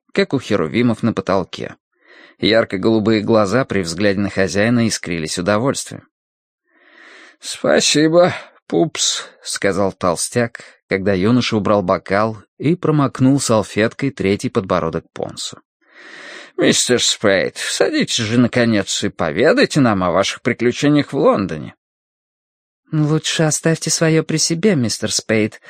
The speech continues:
посоветовала белокурая женщина, сидящая от Понса по другую сторону. «Язык этого человека может принести массу неприятностей». «Это языки других людей приносят неприятности мне»,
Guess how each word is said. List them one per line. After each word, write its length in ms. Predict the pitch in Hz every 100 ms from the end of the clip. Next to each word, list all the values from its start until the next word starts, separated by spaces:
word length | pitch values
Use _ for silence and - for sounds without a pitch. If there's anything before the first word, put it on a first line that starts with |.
| - -
посоветовала 560 | - - 101 92 113 113
белокурая 560 | 104 107 104 107 104 95
женщина, 440 | 101 123 - 143
сидящая 520 | - 123 107 - 107
от 100 | 101
Понса 300 | - 120 -
по 100 | 110
другую 360 | 107 101 98 98
сторону. 500 | - 76 - - - _ - - - -
«Язык 340 | 277 220 165 -
этого 260 | 147 135
человека 680 | 139 131 127 123 127 147 233
может 320 | 226 185 170
принести 440 | 151 151 143 - 165
массу 400 | 156 156 - 233
неприятностей». 880 | 226 233 220 120 - 85 - - - _ _ _ _ _ _ _ -
«Это 460 | 147 180 185 185
языки 600 | 196 196 180 196 - 214
других 580 | 180 202 202 190 170 -
людей 480 | 139 135 139 180 202
приносят 560 | 135 127 135 143 -
неприятности 1000 | 156 151 - 131 117 107 107 147 147 - 165
мне», 440 | 175 113 85 73